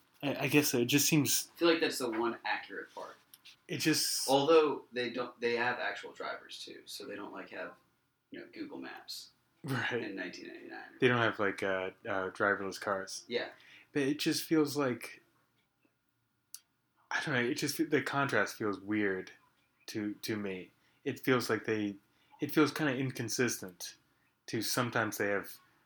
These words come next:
Speaker 1: uh, even, like, forklifts. Some of the forklifts have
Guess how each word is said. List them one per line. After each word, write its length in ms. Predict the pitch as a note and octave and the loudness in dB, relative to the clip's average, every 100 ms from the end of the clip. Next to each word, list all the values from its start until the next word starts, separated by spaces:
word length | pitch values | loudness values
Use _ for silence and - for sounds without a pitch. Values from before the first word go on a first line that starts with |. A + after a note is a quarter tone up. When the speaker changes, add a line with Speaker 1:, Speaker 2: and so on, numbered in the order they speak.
| _ _ - | _ _ -8
Speaker 1:
uh, 420 | A#2+ G2+ G2 F#2+ G2 _ _ _ _ _ _ _ _ _ _ - - | -4 -2 0 -2 -4 _ _ _ _ _ _ _ _ _ _ -16 -8
even, 220 | G3+ C#3+ D3+ | -4 0 2
like, 200 | A2 - | 0 0
forklifts. 500 | C#3 A#2 A2+ F#2 - | 0 0 0 -4 -2
Some 200 | - B2+ | -2 0
of 80 | |
the 60 | A#2+ | 0
forklifts 720 | A#2 A2+ G#2 A2 G#2 - - - | 2 2 2 -2 -4 -4 -8 -6
have 280 | A#2+ G#2 | -2 -2